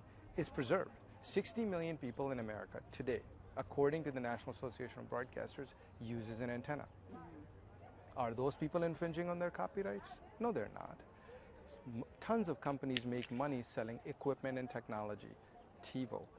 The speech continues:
Speaker 1: every antenna manufacturer out there. All these companies make money by selling
Speaker 2: But you're,
Speaker 1: technology
Speaker 2: but
Speaker 1: to
Speaker 2: you're
Speaker 1: consumers.
Speaker 2: more than just an equipment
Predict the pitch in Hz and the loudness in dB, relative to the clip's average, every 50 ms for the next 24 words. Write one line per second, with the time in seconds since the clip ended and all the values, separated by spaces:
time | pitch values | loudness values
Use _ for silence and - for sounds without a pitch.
0 | - - - 135 127 123 135 127 123 120 - - 135 127 120 117 113 110 110 107 | -16 -8 -4 -2 0 2 2 2 2 0 0 0 0 0 0 0 -2 -2 -4 -4
1 | 104 - 104 104 104 - - 113 107 - - - - - - - 57 - - - | -2 -2 -2 -2 -2 -2 -4 -4 -2 -2 -2 -4 -4 -4 -4 -6 -6 -6 -6 -10
2 | - - - - - - - - 135 151 190 196 190 175 - - - 139 123 113 | -16 -18 -18 -18 -18 -10 -2 4 6 8 8 8 6 2 -2 -2 -2 -2 -2 -2
3 | - 117 113 107 107 110 104 101 - 113 110 110 110 107 110 110 - - - - | -2 -4 -6 -4 -4 -6 -6 -6 -4 -4 -2 -2 -2 -2 -2 -4 -6 -8 -10 -12
4 | - - - 120 107 - - - 127 113 110 120 123 - - - 339 302 330 302 | -12 -6 -2 -2 -2 -2 0 2 2 2 2 0 -2 0 2 2 4 4 6 6
5 | 226 233 - 339 294 294 320 349 330 294 285 277 294 302 311 339 359 247 247 226 | 4 4 4 4 4 6 6 6 6 8 8 8 8 8 8 8 6 4 2 0
6 | 208 170 - 180 170 - - - 170 147 131 - - - 196 - 165 147 - | 2 4 6 6 6 6 2 0 0 0 0 0 2 2 2 2 2 -2 -2